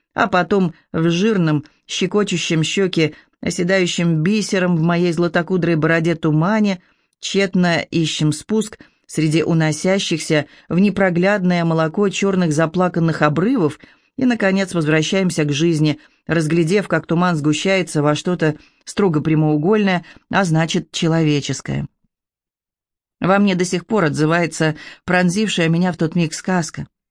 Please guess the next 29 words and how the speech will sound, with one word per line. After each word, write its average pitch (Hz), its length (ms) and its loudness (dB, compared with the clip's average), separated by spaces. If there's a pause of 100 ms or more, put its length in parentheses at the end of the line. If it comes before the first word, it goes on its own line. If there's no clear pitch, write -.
(140)
В - 100 -14
противостоянии 165 880 0
безумству 151 540 0
природы 180 560 0 (340)
человек 233 480 0
человеку 170 760 0
друг. 135 500 -4 (720)
Прощай, 208 460 0
мой 143 180 0
золотой 143 400 0
ручеек, 147 580 0 (380)
журчи 226 640 0 (260)
другим 185 540 2
в 156 40 -2
своей 160 400 0
астрофизической 156 1000 -2
хижине, 208 560 -2 (300)
укращай 208 760 0
других 147 380 0
диких 147 340 0
жеребцов, 151 560 -2 (480)
и - 100 0
не 202 140 4
нужен 226 320 2
тебе 196 260 -2
никакой 175 420 0
крем 151 280 0
для 151 160 2
веснушек. 139 640 -4